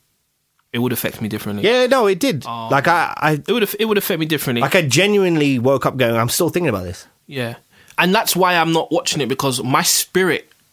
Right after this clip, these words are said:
Speaker 1: felt heavy after watching the R. Kelly show. I didn't even, I couldn't do episode four. I, I couldn't do it. And, you know, some people may say that's selfish of me. Um, it's about hearing the story, but I couldn't do it because it affected my spirit.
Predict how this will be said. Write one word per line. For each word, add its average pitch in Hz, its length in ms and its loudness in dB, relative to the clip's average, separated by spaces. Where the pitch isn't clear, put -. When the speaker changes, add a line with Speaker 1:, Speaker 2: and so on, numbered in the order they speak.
Speaker 1:
felt - 320 -2
heavy 147 440 0
after 127 300 0
watching 131 300 -2
the 120 60 0
R. 120 160 0
Kelly 135 300 -2
show. 110 360 -4
I 135 80 -2
didn't 170 180 0
even, 131 340 -4
I 139 60 0
couldn't 156 280 -2
do 143 240 -2
episode 127 380 -4
four. - 220 -2
I, 120 100 -8
I 175 60 -2
couldn't 202 260 -2
do 202 120 0
it. 139 160 0
And, 139 120 -4
you 147 40 -2
know, 139 100 0
some 190 180 -2
people 190 180 -4
may 170 140 0
say 170 140 -2
that's 160 160 -2
selfish 185 360 -2
of 131 140 -4
me. 117 200 -2
Um, 127 400 0
it's 135 140 -2
about 135 280 0
hearing 139 240 -2
the 135 40 -6
story, 139 140 -2
but 135 180 -4
I 139 60 -4
couldn't 160 320 -4
do 165 80 -2
it 110 40 -6
because - 220 -4
it 117 140 -4
affected 147 400 -4
my 131 140 -2
spirit. 190 500 -2